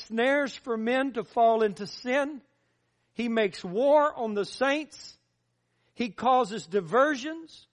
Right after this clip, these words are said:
and blinds men to the gospel. He causes double-mindedness,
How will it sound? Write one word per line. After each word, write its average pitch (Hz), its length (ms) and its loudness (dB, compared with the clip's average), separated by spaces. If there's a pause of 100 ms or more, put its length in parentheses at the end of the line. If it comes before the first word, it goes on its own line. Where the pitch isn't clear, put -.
(260)
and 196 220 -4
blinds 247 540 2
men 262 280 0
to 233 100 -4
the 214 120 -2
gospel. 277 680 0 (720)
He 226 120 -6
causes 220 560 0
double-mindedness, 240 1300 2